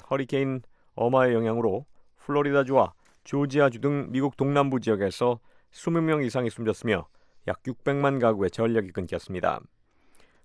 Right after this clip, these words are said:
허리케인 어마는 지난 십일 미국에 상륙하기 전 카리브해 여러 섬에도 막대한 피해를 냈습니다. 에마뉴엘 마크롱 프랑스 대통령과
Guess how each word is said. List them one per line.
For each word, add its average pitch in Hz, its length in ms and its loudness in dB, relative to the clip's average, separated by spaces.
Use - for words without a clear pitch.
허리케인 139 340 2
어마는 139 460 4
지난 135 320 -2
십일 101 400 -2
미국에 127 320 -2
상륙하기 127 500 -4
전 110 260 -2
카리브해 139 640 2
여러 123 260 4
섬에도 120 560 -2
막대한 107 560 -2
피해를 98 480 -6
냈습니다. 90 560 -6
에마뉴엘 151 500 4
마크롱 131 540 2
프랑스 143 260 -2
대통령과 127 640 2